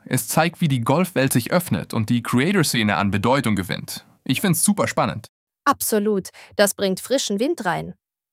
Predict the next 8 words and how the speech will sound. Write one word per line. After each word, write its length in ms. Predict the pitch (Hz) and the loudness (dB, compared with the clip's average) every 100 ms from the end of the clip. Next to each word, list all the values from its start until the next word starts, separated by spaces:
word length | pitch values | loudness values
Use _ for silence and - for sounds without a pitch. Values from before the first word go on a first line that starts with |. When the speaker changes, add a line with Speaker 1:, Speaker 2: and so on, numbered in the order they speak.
| _ | _
Speaker 2:
Abseits 460 | - - 285 277 - | 2 4 2 2 2
vom 160 | 262 | 0
Platz 360 | 262 240 269 - | 2 -2 -2 -2
gab 200 | 208 220 | -2 0
es 120 | 269 | 0
ja 120 | 196 - | 0 2
auch 220 | 180 180 | 0 0
Bewegung. 540 | 214 185 175 165 - | 0 2 2 0 -4